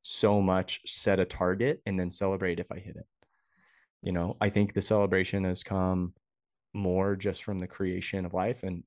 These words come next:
uh, or of a particular day and the particular life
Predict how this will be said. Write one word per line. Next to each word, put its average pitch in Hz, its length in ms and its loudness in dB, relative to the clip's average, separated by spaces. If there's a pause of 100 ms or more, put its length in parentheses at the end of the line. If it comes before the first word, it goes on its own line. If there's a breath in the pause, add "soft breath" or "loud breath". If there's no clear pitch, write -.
uh, 101 400 4
or 101 220 4
of 92 340 0
a 90 260 0
particular 101 460 -4
day 90 400 -6
and 90 140 -6
the 85 60 -4
particular 90 500 -4
life 90 240 -4